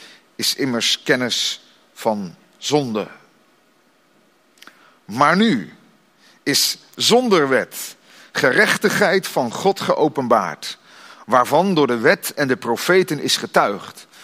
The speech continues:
namelijk gerechtigheid van God door het geloof in Jezus Christus tot allen en over allen die geloven, want er is geen onderscheid. Allen hebben gezondigd en missen de heerlijkheid van God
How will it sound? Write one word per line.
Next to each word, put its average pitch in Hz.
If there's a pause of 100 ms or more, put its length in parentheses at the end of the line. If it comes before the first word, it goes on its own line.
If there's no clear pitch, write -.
(180)
namelijk 147
gerechtigheid 190
van 190
God - (360)
door 214
het 214
geloof 165
in 143
Jezus 165
Christus - (320)
tot 247
allen 185 (280)
en 117 (100)
over 180
allen 160
die 139
geloven, 120 (320)
want 131
er 113
is 110
geen 180
onderscheid. 120 (600)
Allen 226
hebben 139
gezondigd 175 (400)
en 117
missen 202
de 139
heerlijkheid 151
van 139
God -